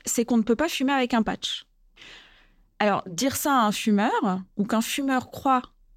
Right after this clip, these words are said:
qu'on ne peut pas fumer avec un patch, c'est un fumeur qui va refuser la substitution nicotinique. Parce que c'est très compliqué pour un fumeur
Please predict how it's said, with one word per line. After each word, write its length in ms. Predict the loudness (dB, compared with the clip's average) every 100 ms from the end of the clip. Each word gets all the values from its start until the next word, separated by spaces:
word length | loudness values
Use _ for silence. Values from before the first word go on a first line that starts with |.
| _
qu'on 120 | 2
ne 100 | 2
peut 140 | 2 0
pas 160 | 0
fumer 240 | 2 2 2
avec 180 | 0
un 80 | -2
patch, 400 | -4 -6 -8 -10 -6
c'est 200 | -4 0
un 80 | 0
fumeur 280 | 0 -2
qui 140 | 0 -2
va 180 | -2 0
refuser 800 | -2 -2 -2 -4 -2 0 0 2
la 120 | 0
substitution 640 | -2 -6 -6 -4 -2 0
nicotinique. 680 | 0 0 -2 2 0 -2 -16 _ -20 -20 -20 -20 _ _
Parce 180 | -2 0
que 100 | 0
c'est 120 | 0
très 220 | 0 -2 -2
compliqué 380 | -2 -2 0
pour 200 | 2 2
un 60 | 0
fumeur 580 | 0 2 2 2 -2